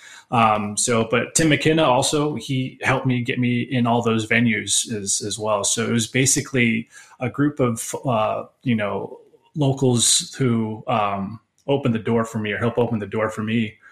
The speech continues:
and, uh, allowed me to learn and grow in, in something I had no idea I wanted to do until I, until I started doing it. And then, uh, luckily for me, I, I, I met you at the Paradise, and I know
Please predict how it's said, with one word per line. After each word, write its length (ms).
and, 300
uh, 420
allowed 320
me 100
to 160
learn 500
and 460
grow 420
in, 400
in 200
something 340
I 80
had 120
no 100
idea 280
I 40
wanted 240
to 80
do 160
until 240
I, 120
until 220
I 60
started 320
doing 300
it. 200
And 140
then, 260
uh, 220
luckily 420
for 160
me, 240
I, 340
I, 300
I 80
met 200
you 340
at 140
the 60
Paradise, 720
and 380
I 80
know 520